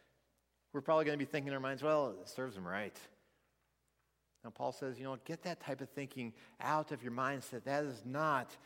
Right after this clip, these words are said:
a Christ-like mindset. On top in this passage,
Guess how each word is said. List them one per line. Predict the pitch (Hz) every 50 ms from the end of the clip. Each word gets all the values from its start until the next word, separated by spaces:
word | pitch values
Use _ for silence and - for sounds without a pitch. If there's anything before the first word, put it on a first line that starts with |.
| - - -
a | -
Christ-like | 131 - - - - 139 139 139 139 - - 135 123 113 107 - - - - - - - _ -
mindset. | 120 117 123 123 123 135 139 135 127 - - - 101 - - - - - - - - _ _ _ _ _ _ _ _ _ _ _ _ _ _ -
On | 139
top | 131 - - 185 185 180 175 175
in | 165 160
this | 151 135 -
passage, | - - 147 143 139 135 - 147 120 98 - - - - - -